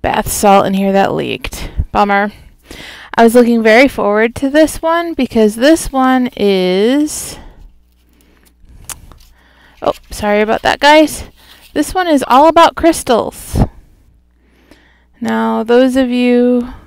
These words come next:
who know me, and I've mentioned before, I really love crystals. I have 'em. I have some hanging out on my windowsill,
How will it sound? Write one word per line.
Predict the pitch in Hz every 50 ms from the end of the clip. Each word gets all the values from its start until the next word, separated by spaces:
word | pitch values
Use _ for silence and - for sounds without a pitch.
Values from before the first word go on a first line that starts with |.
| - - - - -
who | - 247 240
know | 233 233 233 233 233 233 233 233 233 233 233
me, | 226 226 226 226 226 226 226 226
and | 220 214 202 196 196 202 208 208 - _ _ _ _ _ _ _ _ _ _ _ -
I've | - 208 208 202
mentioned | 202 214 214 220 - - 196 196
before, | 220 220 208 - 220 202 196
I | 190
really | 185 185 196 208 208 202 196 196
love | 196 190 185 185
crystals. | - - 202 190 - - - - - 214 214
I | 220 214
have | 202 214 214 196 196 196 202
'em. | 208 208 208 214 247 -
I | 208 196
have | 202 208 208 208 202
some | - - 208 202 196
hanging | 202 196 196 196 196 190
out | 190 196 -
on | 196 190
my | 190 202 208
windowsill, | 226 254 254 247 269 262 262 262 240 - - 254 247 247 247 240 240 240 240 240